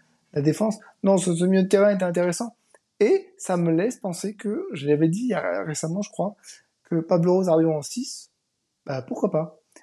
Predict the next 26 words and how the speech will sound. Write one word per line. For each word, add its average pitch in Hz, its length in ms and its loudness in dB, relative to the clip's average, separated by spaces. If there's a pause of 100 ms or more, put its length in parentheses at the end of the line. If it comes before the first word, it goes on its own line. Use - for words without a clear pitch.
(140)
Parce 165 180 0
que 220 100 2
c'est 202 220 -6
un 139 160 -4
ratisseur, 170 580 2
c'est 180 240 -4
un, 147 240 -2 (560)
c'est - 280 -6
un, 135 120 -6
un, 131 920 -6
un 175 60 -4
mec 170 200 0
qui - 100 -4
va 151 100 4
jouer 156 160 2
de 160 80 -4
son 139 180 -6
physique. 160 480 -2 (640)
Et, 160 240 6
euh, 139 500 0
et 147 60 -2
je 127 100 -8
l'ai 160 60 -4
trouvé 175 300 0
plutôt 196 260 0
intéressant. 208 560 -2